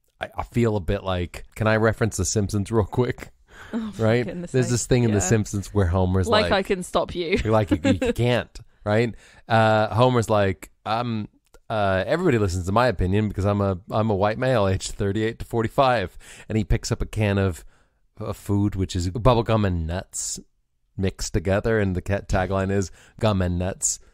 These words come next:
Speaker 1: together at last," <laughs> right? Um, and I feel like there's a reason that
Speaker 2: Uh.
Speaker 1: nobody listens to my opinions, and that is
Speaker 2: <laughs>
Speaker 1: sometimes they're garbage, okay? So you're telling me that they played this movie to a bunch of people where Ducky ends up with there and, and everybody goes, "That's trash."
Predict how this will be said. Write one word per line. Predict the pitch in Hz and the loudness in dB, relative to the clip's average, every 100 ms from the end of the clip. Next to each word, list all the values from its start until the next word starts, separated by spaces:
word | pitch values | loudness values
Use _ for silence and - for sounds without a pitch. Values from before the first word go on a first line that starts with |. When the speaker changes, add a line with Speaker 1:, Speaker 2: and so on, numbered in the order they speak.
| - | -8
Speaker 1:
together | 107 - 98 90 | -4 0 0 0
at | 87 - | -4 -4
last," | 92 104 101 - - | -2 -4 -4 -6 -2
<laughs> | |
right? | 104 123 190 - - - - - - | 0 2 2 0 -4 -10 -12 -20 -2
Um, | 120 113 107 104 95 - - - | 0 2 2 0 -4 -10 -8 0
and | 127 | 2
I | 131 | 2
feel | - 165 202 | 2 2 2
like | 175 147 - - - _ | 0 -2 -6 -14 -18 _
there's | 123 131 | 0 2
a | |
reason | 123 123 135 139 131 | 2 0 0 2 2
that | 117 | 2
Speaker 2:
Uh. | |
Speaker 1:
nobody | 117 117 110 90 | 2 2 2 0
listens | 98 104 104 98 | 0 0 -2 -2
to | 107 | -2
my | 95 87 | -2 -2
opinions, | - 110 95 98 - 110 | 2 2 2 -2 -6 -6
and | - 107 | -2 2
that | 110 104 | 2 4
is | 101 101 294 254 233 | 4 4 2 0 0
Speaker 2:
<laughs> | |
Speaker 1:
sometimes | 117 92 107 | 0 2 0
they're | - 85 | 0 -2
garbage, | 101 107 117 151 151 - | 0 2 2 -2 -6 -6
okay? | 113 - 120 131 135 - - | -2 2 2 0 -4 -10 -16
So | - 127 | -2 0
you're | 127 | 0
telling | 151 147 143 | 2 2 4
me | 139 123 | 2 0
that | 107 | 0
they | 107 | 0
played | - - - 113 117 | 0 -4 0 2 2
this | - 107 | 0 -2
movie | 107 101 98 | 0 0 0
to | 98 | 0
a | |
bunch | 90 95 | 0 -2
of | - | 0
people | 101 92 90 | -2 -2 -2
where | 92 | 0
Ducky | 101 95 98 98 | 0 -2 0 0
ends | 95 | 2
up | 95 - | 0 0
with | 98 | -2
there | 95 90 | 0 2
and, | 90 90 92 | 0 -2 -2
and | 90 87 | -2 -2
everybody | 82 82 82 | -2 -4 -4
goes, | 85 78 | -6 -6
"That's | 82 | -8
trash." | - 98 - - - | -2 -2 -2 -6 -10